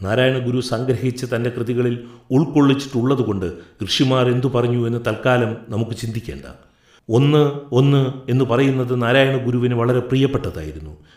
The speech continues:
"ഒരു ജാതി, ഒരു മതം, ഒരു ദൈവം, മനുഷ്യന്" എന്നത് തന്നെ ഉദാഹരണം. ഈ ഏകത്വ ദർശനം തന്നെയാണ് നടരാജഗുരുവും പിന്തുടർന്നത്. അദ്വൈതം. പലരും പറയാറുണ്ട്, നാരായണ ഗുരു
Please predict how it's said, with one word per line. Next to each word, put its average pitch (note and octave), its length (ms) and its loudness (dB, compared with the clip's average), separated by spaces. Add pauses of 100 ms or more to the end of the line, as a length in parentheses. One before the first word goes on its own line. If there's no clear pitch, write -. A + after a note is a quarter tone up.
(120)
"ഒരു A#2 140 2
ജാതി, C3+ 440 2 (120)
ഒരു C3 180 2
മതം, C3 360 0
ഒരു B2+ 140 2
ദൈവം, B2+ 420 0
മനുഷ്യന്" B2 480 -2 (200)
എന്നത് B2 320 -2
തന്നെ G#2+ 280 -2 (320)
ഉദാഹരണം. G2+ 540 -6 (680)
ഈ G#2+ 100 0 (100)
ഏകത്വ C#3 380 4
ദർശനം B2+ 520 0
തന്നെയാണ് A#2 460 0
നടരാജഗുരുവും A2 800 -2
പിന്തുടർന്നത്. E2+ 640 -6 (580)
അദ്വൈതം. B2+ 560 4 (720)
പലരും D3 300 6
പറയാറുണ്ട്, A#2 520 2 (480)
നാരായണ C3 400 6
ഗുരു B2+ 220 2